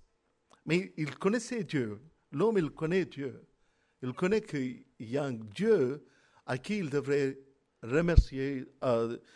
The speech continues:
à qui il devrait rendre grâce. Mais quand il fait pas, mais ils se sont égarés dans leurs pensées et leur cœur, sans intelligence, a été plongé dans les ténèbres. Dieu, il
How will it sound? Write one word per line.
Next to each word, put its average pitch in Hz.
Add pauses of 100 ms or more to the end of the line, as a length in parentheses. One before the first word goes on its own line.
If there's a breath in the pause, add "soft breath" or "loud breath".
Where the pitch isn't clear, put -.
(140 loud breath)
à 131
qui 220
il 214
devrait 165
rendre 156
grâce. 170 (920 loud breath)
Mais 151
quand 180
il 170
fait 262
pas, 165 (1500)
mais 160
ils 180
se 180
sont 208
égarés 170
dans 156
leurs 143
pensées 160
et -
leur 135
cœur, 147 (240 soft breath)
sans 170
intelligence, 131 (240 loud breath)
a 139
été 143 (380)
plongé 190
dans 160
les 143
ténèbres. 135
Dieu, 240
il 185